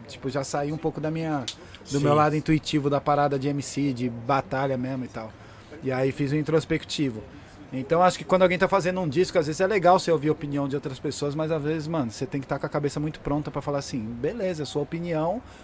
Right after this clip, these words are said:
Speaker 1: mas a minha parada é isso aqui." Eu não tinha suficiente, eu, deu até uma bagunçada, assim, de pensar o que fazer, tá ligado?
Speaker 2: Sim, sim.
Speaker 1: É, e aí o introspectivo, ele tem essa brisa, assim, ele já é um pouco menos com essa ideia de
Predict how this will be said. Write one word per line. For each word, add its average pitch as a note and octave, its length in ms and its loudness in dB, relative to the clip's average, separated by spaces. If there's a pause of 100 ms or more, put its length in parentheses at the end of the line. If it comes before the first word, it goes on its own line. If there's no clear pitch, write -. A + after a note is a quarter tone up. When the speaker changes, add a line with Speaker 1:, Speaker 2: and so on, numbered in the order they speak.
(120)
Speaker 1:
mas D#3 400 2
a F#3 60 4
minha E3+ 120 0
parada D#3+ 360 2
é D#3+ 40 2
isso F3+ 140 -2
aqui." E3 240 -6 (260)
Eu C#3 80 2
não F3+ 140 0
tinha E3+ 260 -2 (560)
suficiente, D#3 760 -4
eu, C3 100 2
deu D#3+ 180 10
até F#3 200 8
uma G#3 140 8
bagunçada, F#3+ 680 6
assim, C3+ 300 -6 (340)
de C3+ 100 -2
pensar D3+ 360 -2
o D3+ 80 0
que - 120 -4
fazer, C3 460 2
tá B2 140 -4
ligado? C3 360 0
Speaker 2:
Sim, C3 320 -8
sim. A#2 380 -8
Speaker 1:
É, A#2 460 -4 (340)
e C3 100 0
aí C#3+ 280 4
o D#3+ 60 4
introspectivo, D#3+ 640 0
ele D#3 100 6
tem D#3+ 160 4
essa D#3+ 240 2
brisa, D#3 460 6
assim, D#3+ 220 -4
ele D#3+ 220 2
já D3+ 180 4
é D#3 40 4
um D3+ 100 0
pouco D#3+ 320 0
menos D3+ 360 0
com C#3 80 -2
essa C#3 180 -2
ideia C3 320 0
de A#2+ 300 -2